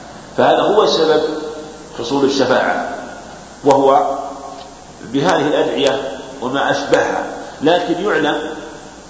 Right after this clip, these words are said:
مثلًا حين-، حينما قال عليه الصلاة والسلام: "حلت عليه الشفاعة"، لا شك أن الدعاء هذا من أسباب حصول الشفاعة، لكن كلمة التوحيد والإخلاص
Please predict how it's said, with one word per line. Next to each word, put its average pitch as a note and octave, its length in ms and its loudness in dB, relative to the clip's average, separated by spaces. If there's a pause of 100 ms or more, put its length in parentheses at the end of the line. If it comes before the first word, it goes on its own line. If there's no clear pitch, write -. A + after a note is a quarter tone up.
(260)
مثلًا C#3 200 4
حين-، C#3 600 2
حينما C#3 260 0
قال C#3 280 6
عليه B2 260 2
الصلاة B2 180 -6
والسلام: B2 140 -6 (100)
"حلت D3 320 2
عليه C3 200 4
الشفاعة"، C3 680 2 (440)
لا D3 120 2
شك - 260 2
أن C#3+ 300 0
الدعاء C#3 460 2 (240)
هذا D3 340 0
من E3 140 -4
أسباب F#3 600 2 (300)
حصول F3 240 -2
الشفاعة، A#2+ 520 0 (580)
لكن G3+ 340 2 (140)
كلمة G3 320 0
التوحيد F3+ 680 2 (640)
والإخلاص F#3 840 4